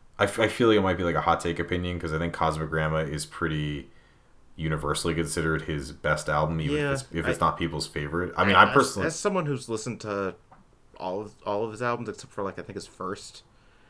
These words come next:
Speaker 2: uh, Los Angeles is good. Like, but, like, I, I think You're Dead i-, is, like, probably the only album that could vie with Cosmic Grandma.
Speaker 1: Yeah, and, like, You're, You're Dead is, is fantastic, and I think that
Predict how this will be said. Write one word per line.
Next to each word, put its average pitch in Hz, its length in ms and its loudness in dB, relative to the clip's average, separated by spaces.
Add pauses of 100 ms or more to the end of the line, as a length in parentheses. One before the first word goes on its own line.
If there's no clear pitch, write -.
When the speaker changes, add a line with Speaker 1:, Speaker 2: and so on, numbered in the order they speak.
(300)
Speaker 2:
uh, 95 380 -2 (180)
Los 113 240 0
Angeles 254 300 -4
is 104 100 -10
good. 85 280 0 (380)
Like, 95 320 -6 (420)
but, 98 180 -2
like, 101 120 -6
I, 60 280 -8
I - 220 -8
think 196 280 -4
You're 117 100 0
Dead 95 440 -6 (420)
i-, 98 200 -4 (120)
is, 92 400 -4
like, 90 260 -4
probably 107 260 -2
the 101 100 -2
only 92 200 -4
album 87 200 -6
that 87 120 -6
could 90 160 -4
vie 80 280 -4
with 85 180 -8
Cosmic 82 320 -6
Grandma. 82 360 -6 (640)
Speaker 1:
Yeah, 95 340 6
and, 90 100 0
like, 90 160 -2
You're, 87 220 -2
You're 87 180 -2
Dead 78 220 2
is, 80 580 -4
is 73 120 -10
fantastic, 78 880 -4
and 71 380 -6
I 73 100 -4
think 82 280 -6
that 76 240 -2